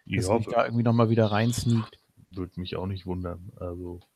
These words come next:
Speaker 2: ich gehe da schon stark von aus, dass Daniel Bryan diesmal gewinnen wird. Also
Speaker 1: Mhm.
Speaker 2: alles andere,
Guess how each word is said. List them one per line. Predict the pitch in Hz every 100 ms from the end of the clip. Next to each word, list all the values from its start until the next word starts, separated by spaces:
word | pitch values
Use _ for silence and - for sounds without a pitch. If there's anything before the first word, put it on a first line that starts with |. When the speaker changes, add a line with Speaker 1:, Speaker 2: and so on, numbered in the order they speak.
| _ _ _ _ _ _ _ _
Speaker 2:
ich | - -
gehe | 107
da | 104
schon | - 95
stark | 90 - 92 -
von | 95
aus, | 87 92 -
dass | 90
Daniel | - 87 87
Bryan | 82 82 82 87
diesmal | 85 92 85
gewinnen | 85 78 87 87
wird. | 82 80 -
Also | - 85 87
Speaker 1:
Mhm. |
Speaker 2:
alles | 98 90 -
andere, | 85 92 87 85